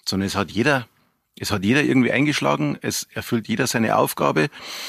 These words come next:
und, ähm, muss sagen, äh, wieder einmal eine bislang,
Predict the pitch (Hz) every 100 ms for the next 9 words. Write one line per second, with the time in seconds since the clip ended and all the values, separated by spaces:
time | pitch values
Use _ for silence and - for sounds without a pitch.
0 | - - _ - 107 107 110 - - 107
1 | 101 101 90 - - - - 95 - -
2 | - - 127 131 117 110 117 117 120 120
3 | 107 117 - 127 113 104 104 110 104 107
4 | - _ _ _ - - 151 151 147 160